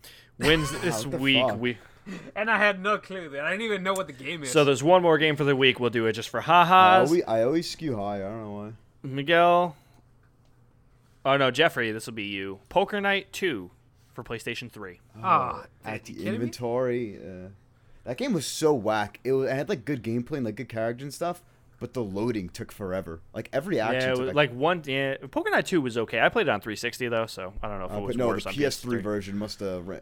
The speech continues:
Speaker 2: 'cause I think it was
Speaker 1: Well,
Speaker 2: running
Speaker 1: Poker
Speaker 2: on
Speaker 1: Night
Speaker 2: Source.
Speaker 1: two, I never played Poker Night one, like Poker Night at the inventory. Poker Night two was just called Poker Night two.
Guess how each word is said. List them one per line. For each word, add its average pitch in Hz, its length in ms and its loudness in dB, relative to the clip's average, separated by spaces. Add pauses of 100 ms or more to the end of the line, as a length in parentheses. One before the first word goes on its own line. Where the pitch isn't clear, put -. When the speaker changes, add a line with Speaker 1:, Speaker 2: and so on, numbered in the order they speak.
(100)
Speaker 2:
'cause 117 140 -12
I 120 60 -6
think 160 180 -6
it 160 40 0
was 113 120 -2
Speaker 1:
Well, 120 100 -2
Speaker 2:
running 113 60 0
Speaker 1:
Poker 220 200 6
Speaker 2:
on - 20 6
Speaker 1:
Night 170 160 10
Speaker 2:
Source. - 40 0
Speaker 1:
two, 165 180 4
I 139 100 8
never 160 200 2
played 127 300 -2
Poker 113 220 -8
Night 101 160 -8
one, 98 340 -6
like 95 120 -12
Poker 110 180 -8
Night 101 200 -6
at 92 60 -16
the 95 80 -12
inventory. 87 400 -12 (240)
Poker 185 200 0
Night 160 140 2
two 220 120 -2
was 139 120 0
just 131 180 -6
called 123 220 -2
Poker 101 200 -14
Night 85 160 -12
two. 80 140 -14